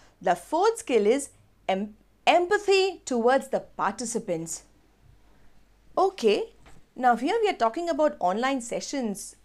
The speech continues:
How does empathy come in this picture?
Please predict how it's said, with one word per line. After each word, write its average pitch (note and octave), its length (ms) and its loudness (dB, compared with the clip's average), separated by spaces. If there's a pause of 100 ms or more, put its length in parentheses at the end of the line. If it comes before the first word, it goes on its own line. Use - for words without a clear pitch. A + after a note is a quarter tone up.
How A#4 480 -4
does D4+ 260 -4 (140)
empathy D#4 760 -6
come B3 680 -8
in A3+ 400 -4
this A3 280 -6
picture? F#3 540 -4